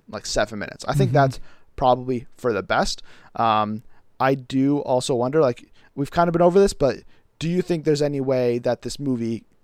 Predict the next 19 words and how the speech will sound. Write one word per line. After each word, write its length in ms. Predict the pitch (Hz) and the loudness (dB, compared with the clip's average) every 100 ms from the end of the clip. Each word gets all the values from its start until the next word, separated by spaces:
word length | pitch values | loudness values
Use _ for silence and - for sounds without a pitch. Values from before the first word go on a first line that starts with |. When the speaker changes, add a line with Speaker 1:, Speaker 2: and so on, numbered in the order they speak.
| - | -4
Speaker 1:
comes 420 | 131 139 - - - _ _ | -2 -4 -8 -10 -16 _ _
out 340 | 110 104 90 - | 2 2 0 -8
and 460 | 120 113 107 107 110 - - | -6 -4 -4 -6 -10 -18 -16
you 200 | 131 127 | -10 -10
could 380 | - 131 120 117 | -4 -2 -2 -4
be 160 | 127 113 | -6 -2
out 200 | 117 131 | 0 2
of 40 | 131 | 0
the 60 | |
theater 340 | 113 123 107 104 | -4 -2 -2 -2
within, 540 | 107 - 107 107 98 | -4 -6 -6 -6 -6
with, 200 | 113 - - - _ _ - | -6 -6 -14 -20 _ _ -8
you 100 | 123 | -6
know, 100 | 92 - | -6 -2
less 260 | 151 143 - | 2 2 2
than 140 | 135 | -4
an 80 | 110 | -4
hour? 360 | 92 - 87 - - - _ _ _ - | -4 -6 -10 -16 -20 -20 _ _ _ 0
Speaker 2:
No. 340 | 160 139 127 | 2 2 0